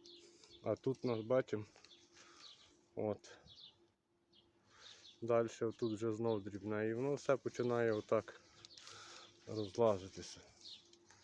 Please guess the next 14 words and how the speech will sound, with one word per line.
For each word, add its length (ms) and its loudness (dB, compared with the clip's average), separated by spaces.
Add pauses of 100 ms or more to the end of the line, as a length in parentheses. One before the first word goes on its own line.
(640)
Картина 440 2
така, 500 6
але 240 -2 (720)
інакше 280 -4
вже 160 2
нічого 320 2
тут 160 -8
не 60 2
зробиш. 560 -4 (3750)
Так 120 -4
що 120 -2
пам'ятайте 680 4
про 180 -6
це. 260 -6